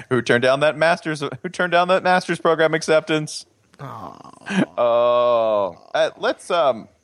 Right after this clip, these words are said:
Speaker 1: now that we've gone through reader questions, we can actually look at actual football this week. There are a few things which will be different. One, that Illinois does not <laughs> have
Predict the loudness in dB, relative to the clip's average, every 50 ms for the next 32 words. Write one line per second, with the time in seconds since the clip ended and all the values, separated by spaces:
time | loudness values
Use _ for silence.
0 | _ _ _ _ _ _ -2 0 2 2 2 2 0 2 2 2 2 2 2 2
1 | 2 2 0 -2 _ -6 -2 0 4 4 4 4 4 4 4 4 2 -2 -4 -4
2 | -4 -4 -4 -4 -4 0 2 0 2 2 -2 -4 _ _ _ _ _ _ _ 0
3 | 2 2 2 0 0 0 0 2 2 2 0 -2 -6 -12 -6 -2 -2 -2 -2 _
4 | -20 -20 _ _ _ _ _ _ -4 -2 -2 -2 -4 _ _ 2 2 2 2 0
5 | -8 -4 -2 0 0 0 -2 -4 _ _ -20 _ _ _ _ _ _ _ _ _
6 | _ _ _ _ -16 -8 -2 -2 -2 0 2 2 4 4 4 0 -2 -10 -16 -16
7 | _ _ _ _ _ _ -10 -10 -10 -6 -2 -2 -2 -2 -2 -4 0 0 2 4
8 | 4 4 4 2 0 -4 -2 -2 -2 0 0 0 -2 0 -2 -8 -8 -8 -10 -10
9 | -8 -8 -8 -8 -4 -6 -6 -6 -6 -2 -2 -2 0 0 -2 -2 -2 -10 -14 _
10 | _ _ _ _ _ _ _ _ _ _ _ _ _ _ _ _ _ _ -12 -2
11 | 0 0 0 0 -2 -4 -8 -10 _ -2 -2 0 0 2 2 2 2 2 2 2
12 | 2 2 2 0 -2 -6 -10 -10 -2 0 0 0 0 0 -2 -2 -2